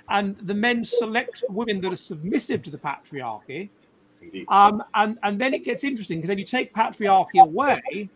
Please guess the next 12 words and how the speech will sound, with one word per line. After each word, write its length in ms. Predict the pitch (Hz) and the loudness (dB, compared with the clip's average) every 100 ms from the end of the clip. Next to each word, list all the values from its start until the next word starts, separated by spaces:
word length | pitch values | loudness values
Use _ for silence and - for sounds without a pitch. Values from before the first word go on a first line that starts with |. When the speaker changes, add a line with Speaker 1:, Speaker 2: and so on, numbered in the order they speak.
| _ | _
Speaker 1:
a 100 | 202 | -2
lot 180 | 202 262 | 2 2
of 80 | 214 | 0
these, 340 | 214 208 160 | -2 -4 -4
uh, 340 | 202 185 151 151 | -2 0 0 -2
le-, 220 | 185 - | -6 -6
leftist 380 | 196 208 - 165 | -6 -6 -6 -6
women 180 | 190 180 | -4 -2
are 60 | 165 | -2
anti-patriarchal, 960 | 185 165 170 175 - 180 185 - 185 | -2 -6 -6 -6 -2 2 2 4 6
individualists, 640 | 180 160 160 139 151 - - | 6 4 -6 -6 -12 -14 -10
whatever, 200 | 160 | -8